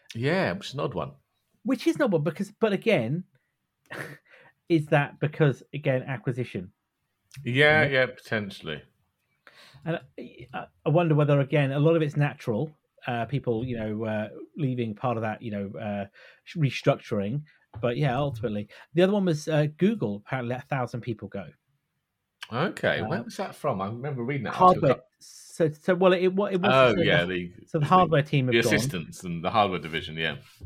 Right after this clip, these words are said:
Speaker 2: Yeah, exactly. Uh, they've been s-, they've been slimmed right down.
Speaker 1: Mm.
Speaker 2: Um, I saw a number the other day, uh,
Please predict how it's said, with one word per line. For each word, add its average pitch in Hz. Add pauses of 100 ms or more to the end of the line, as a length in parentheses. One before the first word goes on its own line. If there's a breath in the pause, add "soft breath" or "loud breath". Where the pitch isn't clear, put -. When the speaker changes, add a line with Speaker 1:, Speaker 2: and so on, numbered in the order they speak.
(120)
Speaker 2:
Yeah, 151
exactly. 127
Uh, 113
they've 131
been 120
s-, -
they've 143
been 127
slimmed 123 (120)
right 120
down. 104 (360 loud breath)
Speaker 1:
Mm. 131
Speaker 2:
Um, 120 (440 loud breath)
I 147
saw 196
a 185
number 185
the 156
other 143
day, 120
uh, 117